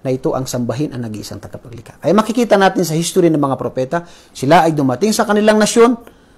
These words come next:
na sinasabi nila sa kanilang mga ta-, mga nasyon, mga kamag-anak, na sambahin nyo ang nag-iisang tagapaglikha. Yan ang dakilang mensahe ng Islam, na ito ang sambahin mo lamang ang nag-iisang tagapaglikha. At bilang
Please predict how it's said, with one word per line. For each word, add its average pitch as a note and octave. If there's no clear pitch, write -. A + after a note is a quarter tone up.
na F3+
sinasabi E3+
nila C4
sa A#3
kanilang G#3
mga F3+
ta-, E3+
mga D#3+
nasyon, G#3
mga C3+
kamag-anak, G3+
na D#3+
sambahin A#2
nyo E3
ang C3+
nag-iisang B2
tagapaglikha. G#2+
Yan A#3+
ang A#3
dakilang A3
mensahe E3+
ng -
Islam, -
na C3
ito F3
ang D3
sambahin A2+
mo A2+
lamang G3
ang C3+
nag-iisang C3
tagapaglikha. -
At -
bilang A#3